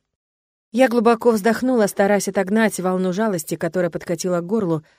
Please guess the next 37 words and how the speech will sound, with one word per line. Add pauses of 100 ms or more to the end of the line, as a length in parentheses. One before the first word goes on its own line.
(240)
и
опустилась
на
корточки
рядом
с
девочкой. (380)
Серая
земля
была
холодной,
безжизненной. (580)
«Как
она
выглядела,
твоя
Ляля?» — (400)
тихо
спросила
я,
хотя
знала,
что
она
меня
не
услышит. (520)
Душа
не
ответила. (460)
Она
была
слишком
глубоко
в
своей
скорби,